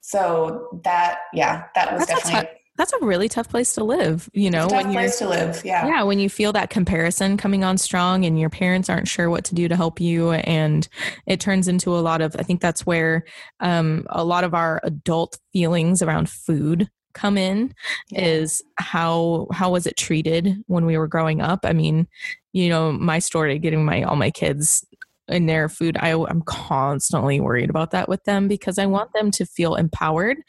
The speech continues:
Speaker 2: I don't want them to feel restricted. But as a parent, I'm sure your parents were just like, "We just want her to be healthy"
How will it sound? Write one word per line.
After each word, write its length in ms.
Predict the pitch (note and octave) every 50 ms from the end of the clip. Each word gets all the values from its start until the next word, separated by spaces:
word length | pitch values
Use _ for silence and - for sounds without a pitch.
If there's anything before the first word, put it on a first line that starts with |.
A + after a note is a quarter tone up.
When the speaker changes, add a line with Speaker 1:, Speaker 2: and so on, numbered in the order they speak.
| - - - - - -
Speaker 2:
I 60 | F#3
don't 80 | F#3
want 100 | F3+ F#3
them 140 | - F3+ F3+
to 80 | D#3+ E3+
feel 180 | - F3 D3+
restricted. 640 | C3+ C3+ - - - - F#3 - _ - F#2+ D3 D3+
But 280 | D#3+ D#3+ D#3 D3 - - -
as 140 | F#3 F3
a 60 | F3+ E3
parent, 380 | - - A3+ A#3 G#3+ E3+ -
I'm 120 | E3+ F3 F3
sure 180 | - - F#3+
your 140 | G3 F#3 E3
parents 340 | - - - E3+ E3+ F3 -
were 120 | - E3+ D#3+
just 240 | - E3+ - -
like, 280 | F3 E3+ D3 C#3+ - - _ - - - - _ _
"We 80 | - G3
just 160 | F#3 G3+ -
want 160 | F3+ E3 D#3
her 80 | D3 C#3+
to 40 | -
be 100 | - D#3+
healthy" 680 | D3 D#3+ D#3+ E3 - - - D#3+ E3 E3+ F#3+ F#3+